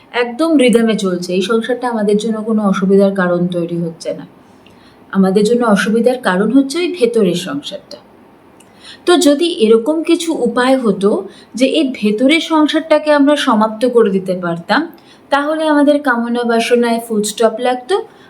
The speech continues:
আর আমরা তাহলে মায়ার অধীনে থাকতাম না, আর আমরা তখন ভগবানের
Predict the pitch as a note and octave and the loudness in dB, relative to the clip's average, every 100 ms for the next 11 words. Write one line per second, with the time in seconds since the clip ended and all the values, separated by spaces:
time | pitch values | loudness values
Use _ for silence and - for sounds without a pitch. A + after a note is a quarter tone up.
0 | - - E4 - G3+ F#3+ F#3+ G3+ A3+ D#4 | -8 -6 -4 -2 -2 -2 -2 -2 -2 -2
1 | E4 F#3+ E3 F#3 G3+ F#3 A3+ A#3 A#3 G#3+ | 0 2 0 -2 -2 -2 -2 -4 -6 -10
2 | - A#3+ B3+ F4 - - - - D4 D4 | -6 -4 -2 -2 -4 -12 -20 -6 0 2
3 | C4+ C#4 C#4 C#4 D4 C4 B3+ A#3+ B3+ B3 | 4 2 2 0 0 0 -2 -2 -4 0
4 | C4 | -2